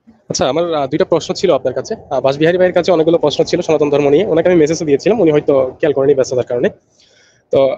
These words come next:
আহ, প্রশ্নগুলো করার আগে আমি একটা কথা বলে নিই, আমি আপনাদের ওই গত লাইভটা দেখছিলাম, সেখানে আপনারা একজনের সাথে কথা বলছিলেন।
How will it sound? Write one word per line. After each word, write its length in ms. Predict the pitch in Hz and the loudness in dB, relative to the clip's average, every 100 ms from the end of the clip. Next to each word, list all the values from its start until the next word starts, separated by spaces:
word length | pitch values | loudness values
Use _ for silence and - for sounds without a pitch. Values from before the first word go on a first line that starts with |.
| - 147 | -8 -4
আহ, 300 | 143 135 131 _ _ - | -2 -2 -6 _ _ -8
প্রশ্নগুলো 360 | 175 180 240 247 | -2 0 2 2
করার 200 | 196 214 | 2 2
আগে 100 | 190 | 0
আমি 140 | 190 | -2
একটা 160 | 180 175 | -2 -2
কথা 140 | 170 | -4
বলে 180 | 165 147 | -2 -2
নিই, 180 | 165 143 | -2 -2
আমি 180 | 156 170 | 0 0
আপনাদের 300 | 160 165 156 | 2 2 2
ওই 160 | 135 131 | 2 2
গত 180 | 165 160 | 0 0
লাইভটা 240 | 151 202 | 0 0
দেখছিলাম, 420 | 156 - 151 208 - | -2 -2 -4 -4 -6
সেখানে 260 | 175 170 | -2 0
আপনারা 180 | 151 156 | 0 0
একজনের 220 | 147 139 | 0 0
সাথে 160 | 135 151 | 0 0
কথা 140 | 139 139 | 2 0
বলছিলেন। 400 | 139 139 135 | 0 0 -2